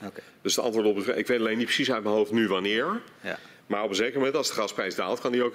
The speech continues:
Speaker 1: Ja.
Speaker 2: kan die theoretisch ook weer dalen tot het moment dat die wordt vastgezet.
Speaker 1: Oké.
Speaker 2: Ja, zo zit het.
Speaker 1: En wij komen ook in de stukken een bedrag van drie miljard tegen dat dan bij de aandeelhouders van nam terechtkomt.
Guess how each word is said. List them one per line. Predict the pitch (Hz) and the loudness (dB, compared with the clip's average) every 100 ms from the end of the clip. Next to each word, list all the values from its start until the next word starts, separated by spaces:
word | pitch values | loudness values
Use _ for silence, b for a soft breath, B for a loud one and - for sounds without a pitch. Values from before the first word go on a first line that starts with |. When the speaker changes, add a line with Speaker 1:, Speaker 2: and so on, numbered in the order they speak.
| - | -4
Speaker 1:
Ja. | |
Speaker 2:
kan | 104 120 | -4 -2
die | 98 | -2
theoretisch | 127 110 95 110 - 120 | 0 0 0 0 0 0
ook | 120 | 2
weer | 107 | 2
dalen | 98 104 120 | 0 0 0
tot | 113 135 | 2 0
het | 107 | 2
moment | 110 107 104 | 2 2 -2
dat | 104 | -4
die | 98 | -2
wordt | 92 | -2
vastgezet. | - - - 85 - - 98 | -2 -2 -4 -8 -16 -20 -14
Speaker 1:
Oké. | 98 - 117 | -14 -14 -8
Speaker 2:
Ja, | 85 - - | -8 -8 -12
zo | - | -10
zit | - - | -8 -10
het. | - | -8
Speaker 1:
En | 110 | -4
wij | 117 | -2
komen | - 131 131 | 0 -2 0
ook | 139 | 0
in | 143 | 0
de | 127 | -2
stukken | - - 123 131 | -4 -2 -2 -2
een | 117 | -4
bedrag | 113 127 - | -2 -2 -4
van | 123 | -8
drie | 110 120 | -2 0
miljard | 120 117 117 135 - - - | 2 2 2 0 -6 -18 -6
tegen | 120 117 104 - 110 - | 0 0 -2 -6 -10 -8
dat | 110 110 | -2 -2
dan | 107 113 110 110 B B | 0 -2 -4 -12 B B
bij | 110 | -4
de | 113 - - | -4 -6 -6
aandeelhouders | 127 147 135 110 117 110 - | -4 0 0 0 0 -4 -4
van | 107 104 | -8 -4
nam | 110 147 | -2 -2
terechtkomt. | 143 139 - - 156 175 | -4 -6 -8 -8 -8 -8